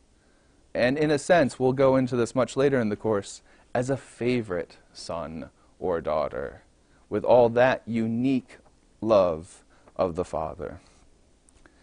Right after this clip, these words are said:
And in a sense to say, "Be a father to me in this prayer." You know, that richness of, of, of really appreciating what God's given us in divine adoption.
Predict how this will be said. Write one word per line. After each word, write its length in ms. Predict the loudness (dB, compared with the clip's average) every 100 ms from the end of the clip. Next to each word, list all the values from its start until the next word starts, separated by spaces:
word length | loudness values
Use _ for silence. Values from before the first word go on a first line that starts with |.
| _ _ _ _ 2
And 160 | 4
in 120 | 4
a 60 | 2
sense 340 | 4 2 2 -6
to 120 | -6
say, 480 | 2 2 4 0 -6 -2
"Be 240 | 2 4
a 120 | 2
father 640 | 0 -8 -4 -2 -2 -2 -6
to 180 | -8 -8
me 340 | -6 -8 -10 -8
in 380 | -8 -6 -8 -6
this 400 | -6 -8 -14 -20
prayer." 640 | -14 -10 -8 -10 -14 -18 -20 _ _ _ _ _ _ _ _
You 120 | -10 -6
know, 120 | -2
that 280 | -2 -2 -4
richness 840 | -8 -10 -12 -12 -12 -12 -16 -18 -20 _ -20 -20 -6
of, 300 | 0 0 0 -6 -4
of, 200 | -2 -4 -4 -2
of 280 | -2 0
really 400 | 0 2 2 0 -8 -20 -20 -6
appreciating 1000 | -6 2 4 4 2 2 2 0 -4 -8 -14 0
what 240 | 0 4
God's 260 | 6 6 2
given 300 | -2 0 -2
us 240 | -4 -6
in 80 | -6
divine 340 | -4 -4 -4
adoption. 680 | -6 -6 -8 -12 -18 -18 -18